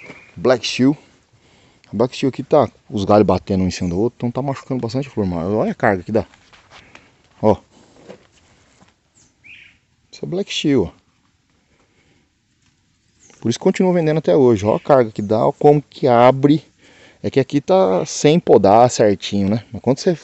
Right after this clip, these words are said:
traz um pé com a copa formadinha, bonitinha, dá um pé lindo. Black Steel. Olha lá, ó.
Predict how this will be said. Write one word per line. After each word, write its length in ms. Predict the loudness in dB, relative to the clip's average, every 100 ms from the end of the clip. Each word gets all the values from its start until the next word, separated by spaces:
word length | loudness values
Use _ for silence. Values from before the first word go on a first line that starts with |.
| -4
traz 320 | 0 2 2
um 120 | -4
pé 280 | -2 0 0
com 120 | -2
a 60 | -8
copa 500 | 0 0 0 -4 -10 _ _ -20 -20 _
formadinha, 540 | 0 2 2 2 0
bonitinha, 460 | 0 -2 -4 -4 -2
dá 160 | 0
um 140 | 2 0
pé 180 | 0 2
lindo. 400 | 2 0 -2 -6 -12 _ _ -20 -20 -20 _ _ _ _ _ _
Black 320 | -4 -2 -4
Steel. 320 | -6 -2 -2 -4 _ _ _ _ _ _ _ _ _ _ _ _ _ _ _ -20 -20 -20 -20 -20 -14
Olha 100 | -12
lá, 80 |
ó. 80 | -12